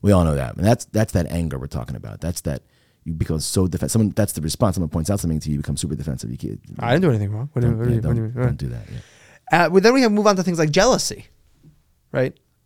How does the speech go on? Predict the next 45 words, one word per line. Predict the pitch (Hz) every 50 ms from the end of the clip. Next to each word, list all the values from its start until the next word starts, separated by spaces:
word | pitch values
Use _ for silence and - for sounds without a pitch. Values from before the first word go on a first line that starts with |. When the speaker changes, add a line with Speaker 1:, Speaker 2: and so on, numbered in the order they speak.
| _ -
Speaker 2:
Where | 143 151 156
we | 151 156
have | 147 147 180 202 196
the | 165
Torah | 151 - - 175 170
specifically | - - - 147 - - 185 - - 156 151 143 135
commanding | - - 123 127 160 196 180 131 120
as | 117 120 131
one | 135 127
of | 127
the | -
Ten | 131 131
Commandments | 135 165 180 160 147 - _ _ _ -
not | - 127 123 -
to | - 127
be | 127 117
jealous. | 117 175 190 202 - - - - - _ _ _ _ _ _ _ _ _ _ _
Now, | - 156
how | - - 214 254
in | 269 214
the | 165 143
world? | 131 143 175 208 170 127 - - - - - _ _ _ _ _ _ _ _ _ _ _ -
I | - 185 202
am | 226 277 339 277
jealous. | - 131 - - - -
How | - 180
do, | 180 190
how | - - 202
do | 208
you | 214 220 202
not | 175 170 180 175 175 170 -
be | - 170
jealous? | 143 127 170 180 208 165 120 113 -
I, | - 139 143 -
I | 151
want | 143 139 151 196 226 151
it. | 101 - _ _ _ _ _ _ -
I'm | 135
not | 165 175
gonna | - 165 131
take | - - 147 190 -
it. | - 170 - - - - _ -
I, | - 127 - 135
I | 139
can | - 147 131 110